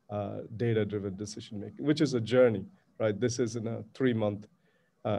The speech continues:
effort. This is a commitment, uh, that you need to get into. Uh, the, the challenge here, uh, Rajiv, is as much as we say it's individual versus company, um, well, you know, company is made of individuals.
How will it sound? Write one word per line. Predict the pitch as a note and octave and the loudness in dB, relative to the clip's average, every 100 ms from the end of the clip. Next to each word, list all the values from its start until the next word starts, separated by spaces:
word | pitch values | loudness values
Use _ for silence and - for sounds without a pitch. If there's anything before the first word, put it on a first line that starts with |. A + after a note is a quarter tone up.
| - | 0
effort. | C3 B2 A2 G2 - | 0 0 -4 -4 -6
This | A#2 | -6
is | A2+ | -4
a | A2 | -8
commitment, | A2 B2+ B2+ B2 A2+ G#2+ G#2 - | -2 2 2 0 -2 -2 -6 -8
uh, | A#2 G#2 G#2 | -4 -4 -4
that | G#2+ G#2+ | -4 -4
you | |
need | A2 G#2 | -2 -2
to | G#2 | -4
get | A2+ A2 | -4 -2
into. | B2 C3 C3 G#2+ G#2+ - _ _ - | 0 0 -2 -2 -4 -12 _ _ 0
Uh, | A#2+ A#2 A#2 - | 2 2 0 0
the, | B2+ A#2+ A#2+ | 0 0 0
the | |
challenge | C3 - F3 F3+ D#3+ C3 | -4 4 8 8 8 4
here, | C3 A2+ G#2+ G#2+ G#2+ - | 0 2 2 0 -6 -4
uh, | G#2+ G#2+ G#2 G#2 | 0 0 0 -4
Rajiv, | B2+ A2+ A#2 G#2+ | -4 -2 0 2
is | G#2 | 2
as | A2+ A2 | 2 2
much | B2 A2+ | 2 0
as | G#2 - _ - | -4 -10 _ -10
we | |
say | G#2 - A2+ G#2 | -6 -2 0 0
it's | G2+ | -2
individual | A#2+ A#2+ G#2+ G#2 G#2 | -2 0 0 -2 -2
versus | G#2 G2 F#2 | -2 -4 0
company, | C#3 C#3+ B2 G2+ G2+ _ _ _ _ - | 0 2 -2 -4 -6 _ _ _ _ -2
um, | A2+ A2 G#2+ G#2 G#2+ - - | 2 4 4 2 -2 -8 -2
well, | A#2+ G#2+ - B2 | 0 0 -4 -4
you | |
know, | A2 | -2
company | A#2+ B2 C3 A#2+ | 2 2 2 0
is | A2+ | 2
made | A2+ A2 G#2+ | 4 4 4
of | G#2 - _ _ - | 0 -6 _ _ -4
individuals. | B2+ A#2 G#2+ A#2 A2 G2+ G2 F#2+ | 0 0 2 0 0 -2 -4 -8